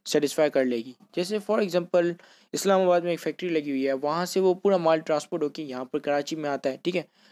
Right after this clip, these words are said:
अगर कराची में ही वो माल बनना शुरू हो जाए, तो फिर उसको इस्लामाबाद से यहाँ से, यहाँ से, अ, इस्लामाबाद से यहाँ तक की, अ, ट्रैवल नहीं करनी पड़ेगी उस ट्रक को, ठीक है। So, uh, that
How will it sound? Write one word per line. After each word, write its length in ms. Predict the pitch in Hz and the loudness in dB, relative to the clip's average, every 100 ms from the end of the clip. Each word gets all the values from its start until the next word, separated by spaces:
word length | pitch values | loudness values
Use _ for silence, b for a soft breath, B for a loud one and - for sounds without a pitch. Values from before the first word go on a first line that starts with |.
| b | b
अगर 140 | 151 175 | 0 2
कराची 380 | 175 175 175 214 | 4 2 0 -2
में 80 | |
ही 60 | 208 | 2
वो 140 | 202 | 2
माल 220 | 190 185 185 | 4 2 2
बनना 280 | 160 170 | 0 -2
शुरू 280 | 170 208 233 | -2 0 2
हो 100 | 190 | 2
जाए, 340 | 143 143 139 175 | 4 2 0 -2
तो 160 | 170 | -6
फिर 140 | 160 180 | -4 -4
उसको 280 | 170 - | -4 -6
इस्लामाबाद 440 | 190 180 175 170 160 | -6 -2 2 2 2
से 140 | 185 | 0
यहाँ 200 | 160 147 | -2 -2
से, 220 | 147 - | -4 -4
यहाँ 200 | 165 147 | 0 0
से, 160 | 139 175 | -2 -4
अ, 40 | 160 143 139 139 135 | -4 -2 0 0 -2
इस्लामाबाद 380 | 131 165 160 151 | -4 -2 0 0
से 220 | 165 156 | 0 -4
यहाँ 240 | 147 151 - | -2 -2 -2
तक 160 | 180 175 | -2 -2
की, 220 | 190 208 B B B B - | -2 -4 B B B B 0
अ, 220 | 147 147 - _ - | 4 4 2 _ 0
ट्रैवल 360 | 151 160 214 165 | 4 4 4 0
नहीं 220 | 151 160 | -2 0
करनी 240 | 165 156 | 0 0
पड़ेगी 320 | 139 139 135 | -2 0 0
उस 180 | 135 - | -4 -4
ट्रक 220 | 127 123 - | -4 -6 -6
को, 100 | 127 | -6
ठीक 220 | - 220 | -2 0
है। 140 | 208 _ B B B B B B | -2 _ B B B B B B
So, 440 | - 180 180 185 180 | 0 4 6 4 0
uh, 280 | - 165 151 | 0 0 2
that 240 | 170 | 2